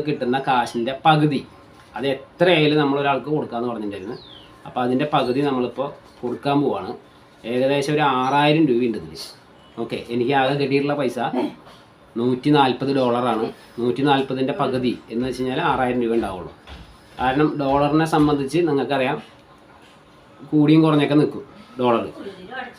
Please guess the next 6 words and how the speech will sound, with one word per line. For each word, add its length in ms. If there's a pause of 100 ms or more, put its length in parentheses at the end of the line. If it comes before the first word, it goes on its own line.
(140)
ഓരോ 220
ദിവസത്തിനനുസരിച്ച് 680
കൂടിയും 260
കുറഞ്ഞൊക്കെ 340
നിൽക്കുക. 240 (320)
അപ്പോൾ 220